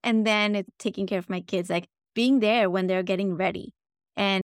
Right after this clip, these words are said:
cooking for them in the morning, making sure that I'm serving them warm breakfast, and then go to work. And even before bedtime, like, I don't have that time where I can take them to the park.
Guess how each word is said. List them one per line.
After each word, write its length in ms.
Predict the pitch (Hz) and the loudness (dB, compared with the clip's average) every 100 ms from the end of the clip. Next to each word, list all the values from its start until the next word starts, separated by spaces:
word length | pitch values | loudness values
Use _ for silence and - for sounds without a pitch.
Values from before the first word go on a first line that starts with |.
| _ | _
cooking 340 | - 220 220 214 | -4 -2 0 0
for 180 | 208 196 | 0 0
them 200 | 190 190 | 0 0
in 80 | 190 | -2
the 60 | |
morning, 440 | 185 185 190 180 185 | -2 -2 -2 -2 -2
making 280 | 185 - | -4 -6
sure 220 | 190 196 190 | -4 -2 0
that 100 | 190 | 0
I'm 140 | 190 | -2
serving 340 | 185 185 190 | -2 -2 0
them 320 | 190 185 170 - _ | 0 -2 -4 -14 _
warm 300 | 185 190 185 | -4 -2 -2
breakfast, 500 | 196 190 - 160 - - | -2 -4 -6 -8 -6 -2
and 140 | 277 | 0
then 320 | 349 359 339 - _ _ 247 | 2 2 0 -4 _ _ -2
go 140 | 254 | 0
to 80 | 262 | 2
work. 320 | 240 226 226 220 | 2 4 4 0
And 220 | 226 220 _ _ _ _ _ | -2 -4 _ _ _ _ _
even 280 | 285 302 311 | -2 2 4
before 360 | 269 - 254 226 | 2 2 2 2
bedtime, 480 | 214 214 - 185 180 | 0 0 -4 -4 -4
like, 160 | 175 | -4
I 100 | 214 | -2
don't 200 | 233 247 - | -2 -2 -6
have 320 | 220 226 226 | -4 -2 0
that 180 | 220 208 | 0 -2
time 260 | 233 220 220 | -2 -2 0
where 100 | 208 | 0
I 60 | |
can 180 | 202 214 | 0 -4
take 220 | - 202 | -2 -4
them 140 | 214 208 | -2 -4
to 100 | 220 | -2
the 120 | 190 | -2
park. 400 | - 214 254 | 0 2 2